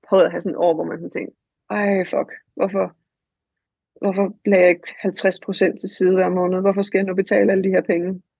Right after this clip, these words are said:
Øh, jeg troede, jeg skulle på ferie." Altså, den, den tror jeg, alle har haft, fordi at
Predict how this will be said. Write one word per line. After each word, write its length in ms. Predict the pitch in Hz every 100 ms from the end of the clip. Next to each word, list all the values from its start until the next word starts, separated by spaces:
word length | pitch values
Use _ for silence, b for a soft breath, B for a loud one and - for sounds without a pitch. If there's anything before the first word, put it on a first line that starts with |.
| _ _ _
Øh, 220 | 196 175 165 -
jeg 120 | 196
troede, 180 | - 180
jeg 80 | 175
skulle 180 | 185
på 40 | 175
ferie." 260 | - 165 - B B B B
Altså, 240 | 190 190 208
den, 280 | 226 202 - 240
den 140 | 220
tror 160 | 220 196
jeg, 140 | 180
alle 240 | 202 214 226
har 200 | 196 175
haft, 260 | 180 180 _
fordi 240 | 180 180
at 100 | 165